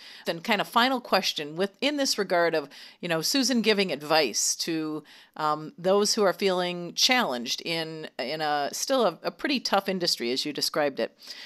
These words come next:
What kind of words of inspiration do you provide with regard to just having that confidence, to keeping the confidence and the thick skin and the belief in yourself,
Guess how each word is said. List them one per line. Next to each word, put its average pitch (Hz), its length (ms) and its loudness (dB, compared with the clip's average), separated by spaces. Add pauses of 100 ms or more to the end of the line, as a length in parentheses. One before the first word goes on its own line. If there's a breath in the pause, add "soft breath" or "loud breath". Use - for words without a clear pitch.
(160 loud breath)
What 277 220 -2
kind 381 200 2
of 208 200 2
words 196 280 6
of 175 80 -2
inspiration 180 540 0
do 160 140 -4
you 165 80 0
provide 160 520 2
with 151 280 0
regard 156 360 0
to 160 200 -6
just 226 240 -2
having 214 360 4
that 180 200 2
confidence, - 540 -4
to - 100 -10
keeping 233 400 0
the 165 100 -2
confidence 147 600 -4
and 139 120 -10
the 139 80 -2
thick 208 260 0
skin 156 460 -4
and 135 140 -4
the 135 60 -4
belief 156 440 0
in 147 100 -6
yourself, 135 500 -6